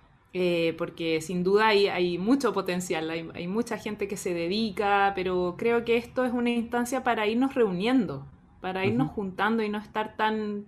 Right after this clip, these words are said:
Speaker 1: tan aislados, cada uno en su, en su nicho. Así
Speaker 2: Claro.
Speaker 1: que hasta el momento súper bien y con miras a que va a ir cada vez mejor.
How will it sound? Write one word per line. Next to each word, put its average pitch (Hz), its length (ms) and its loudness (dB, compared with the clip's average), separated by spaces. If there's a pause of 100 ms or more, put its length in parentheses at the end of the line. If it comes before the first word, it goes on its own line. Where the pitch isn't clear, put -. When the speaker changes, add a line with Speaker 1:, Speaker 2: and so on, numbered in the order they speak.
Speaker 1:
tan 214 220 0
aislados, 180 720 2
cada 185 260 -2
uno 190 200 -4
en 185 80 -6
su, 165 400 -6
en 170 100 -10
su 185 160 -6
nicho. 185 460 -2 (560)
Así - 100 -2
Speaker 2:
Claro. 185 180 -2
Speaker 1:
que 190 120 2
hasta 185 180 -2
el 180 60 0
momento 277 640 2
súper 285 340 0
bien 311 240 2 (140)
y 233 160 -4
con 226 200 2
miras 294 460 2
a 226 160 0
que 226 140 0
va 233 100 0
a 233 60 2
ir 240 180 -2
cada 233 240 2
vez 240 140 0
mejor. 147 420 -6